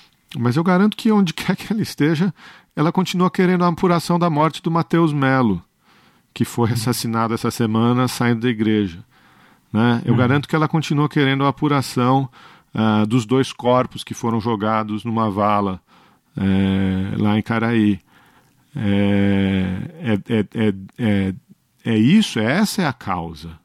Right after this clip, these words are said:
Speaker 1: né? É, é a causa dela, é a causa que a gente precisa continuar lutando pra ser uma sociedade, é, minimamente civilizada,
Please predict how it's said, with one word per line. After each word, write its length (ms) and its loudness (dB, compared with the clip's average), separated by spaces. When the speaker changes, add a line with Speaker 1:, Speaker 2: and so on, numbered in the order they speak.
Speaker 1:
né? 240 0
É, 640 -2
é 40 -6
a 80 -6
causa 420 -2
dela, 460 2
é 40 -8
a 60 -12
causa 320 -2
que 100 -6
a 40 0
gente 200 -4
precisa 640 0
continuar 520 0
lutando 680 0
pra 240 -2
ser 340 0
uma 180 0
sociedade, 960 -2
é, 600 0
minimamente 760 0
civilizada, 960 -2